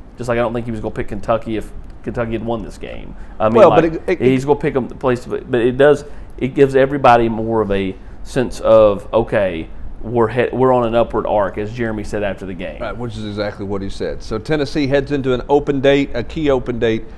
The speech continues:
Speaker 2: at five and five, with an opportunity, believe it or not, to go seven and five on the season after a goal line stand, um, after a seventeen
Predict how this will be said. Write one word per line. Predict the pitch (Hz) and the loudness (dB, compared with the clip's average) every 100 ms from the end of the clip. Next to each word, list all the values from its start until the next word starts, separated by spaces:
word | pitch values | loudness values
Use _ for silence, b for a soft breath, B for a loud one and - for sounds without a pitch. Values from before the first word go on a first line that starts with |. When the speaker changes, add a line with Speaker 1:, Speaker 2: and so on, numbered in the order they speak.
| B | B
Speaker 2:
at | - 104 | -6 0
five | 120 120 123 | 2 4 2
and | 113 | 0
five, | 127 113 104 101 | 2 4 2 -2
with | 98 | -4
an | 104 | -2
opportunity, | 113 117 101 127 110 | -2 -4 -6 -6 -4
believe | 95 95 110 | -4 -2 -2
it | 110 | -2
or | 110 | -2
not, | 104 95 - | -2 -2 -6
to | |
go | 104 101 | -4 -4
seven | - 117 113 113 | -2 0 0 -2
and | 104 | -4
five | - 110 104 104 | -2 0 0 -2
on | 110 104 | -4 -4
the | 101 | -4
season | - 110 101 101 92 B B B B | -4 -4 -4 -6 -8 B B B B
after | 107 113 - 101 | -2 -2 -2 -2
a | |
goal | 98 120 135 | 0 2 4
line | 135 127 123 | 4 2 0
stand, | 110 - 127 117 104 101 107 - B B B | -4 -4 -2 0 -2 -4 -6 -10 B B B
um, | - 95 98 95 92 92 - - - - - - | -6 -4 -4 -6 -10 -12 -14 -14 -14 -12 -14 -10
after | 107 107 117 | -8 -2 -2
a | 101 - - - - - - - - | -2 -6 -14 -14 -14 -12 -14 -12 -10
seventeen | - - 131 135 135 107 139 135 123 113 | -10 -4 2 2 2 -4 -4 -2 -4 -6